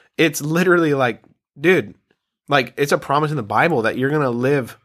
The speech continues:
a full life. And it's not talking a long life, but I think it really just instills in us,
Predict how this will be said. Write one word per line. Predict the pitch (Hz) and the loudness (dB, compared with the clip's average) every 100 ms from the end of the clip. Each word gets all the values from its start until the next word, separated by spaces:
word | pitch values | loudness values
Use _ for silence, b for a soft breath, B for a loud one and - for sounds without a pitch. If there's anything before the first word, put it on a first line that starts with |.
| _ | _
a | 123 | -6
full | - - 156 104 | -4 0 2 0
life. | 95 123 - - | 2 0 0 -8
And | 135 | -4
it's | 135 156 | -2 0
not | - | 0
talking | 151 151 123 | 0 -2 -4
a | |
long | 101 104 143 147 | -4 0 0 0
life, | 95 95 - | -6 -10 -4
but | 117 | -2
I | |
think | 113 156 139 - b b b b b - | 0 -4 -6 -10 b b b b b -2
it | 127 | 2
really | 117 127 170 | 4 4 4
just | 147 117 | 2 -2
instills | 113 - - 120 151 151 | -4 -4 -4 0 0 2
in | 113 | 0
us, | 104 - | -2 -4